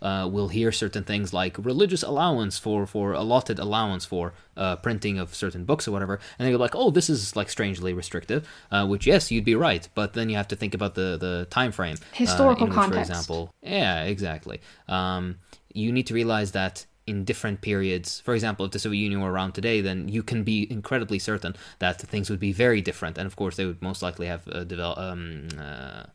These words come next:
Speaker 1: uh, is that the right word, developed? Developed or turned for, for, for the, for the better, um, because that was kind of the trajectory of, of, uh, the Soviet Union, especially towards minority rights. Um,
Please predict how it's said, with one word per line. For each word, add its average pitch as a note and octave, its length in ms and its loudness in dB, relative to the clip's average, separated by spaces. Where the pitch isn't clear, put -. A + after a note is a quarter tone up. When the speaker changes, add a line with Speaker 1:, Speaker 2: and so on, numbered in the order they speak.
Speaker 1:
uh, - 160 -8
is D#2 80 -12
that F2+ 240 -8
the - 60 -12
right F2+ 180 -6
word, F2+ 120 -8
developed? F#2+ 420 -6
Developed C#3+ 340 4
or G#2 40 -6
turned A2+ 300 -2
for, G2+ 200 -4
for, - 200 -4
for G2+ 160 -4
the, F#2 380 -6
for G2+ 140 -6
the F#2 80 -4
better, A2 300 0
um, G2 300 0
because G2 200 -4
that G#2+ 120 4
was G2+ 120 -2
kind G2+ 220 -2
of - 20 -2
the F2 60 -2
trajectory G2+ 640 -2
of, G2 160 -2
of, G2 300 -4
uh, F#2+ 440 -2
the D2 360 -8
Soviet G#2+ 220 0
Union, G#2 220 0
especially B2+ 300 -2
towards F#2+ 320 -2
minority F2+ 380 -4
rights. G2+ 420 -2
Um, F2+ 460 -6